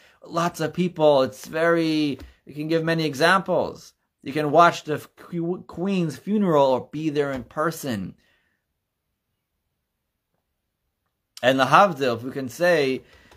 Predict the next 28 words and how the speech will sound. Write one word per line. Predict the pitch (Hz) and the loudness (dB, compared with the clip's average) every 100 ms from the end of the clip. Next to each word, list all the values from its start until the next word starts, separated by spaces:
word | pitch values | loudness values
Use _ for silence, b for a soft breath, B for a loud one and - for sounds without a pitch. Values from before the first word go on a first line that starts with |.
| - | -2
um, | 120 120 117 113 110 104 - - | 4 8 8 6 4 -4 -8 -6
you | 151 | -6
can | 156 156 139 | 2 2 2
hear | 131 120 160 208 | -2 -2 4 6
about | 185 139 143 143 | 6 8 6 4
Mount | 143 143 | 0 0
Sinai, | - 131 131 135 151 | 0 0 0 -2 -2
or | 139 156 156 | -2 -2 0
you | 156 | 0
could | 156 165 | 0 4
actually | 160 156 175 175 | 4 4 -2 -2
be | 226 294 | -2 -2
there, | 277 165 | 0 0
and | 143 | 4
God | 175 175 | 4 6
wants | 180 190 170 | 4 2 -2
people | 190 190 | -4 -4
to | 190 | 0
actually | 185 190 185 185 | 2 2 0 -4
experience | 170 - - 202 262 247 180 147 143 | -4 -10 -6 2 4 6 4 0 -2
it, | 135 117 - b b - | 0 0 -2 b b 0
not | 160 226 | 2 2
just | 202 180 - | 4 2 2
to | 165 | -4
hear | 165 247 320 | 0 0 0
about | 156 123 98 | 0 -2 -4
it. | 95 - b b | -10 -16 b b
Now, | 156 165 160 160 | 4 6 6 2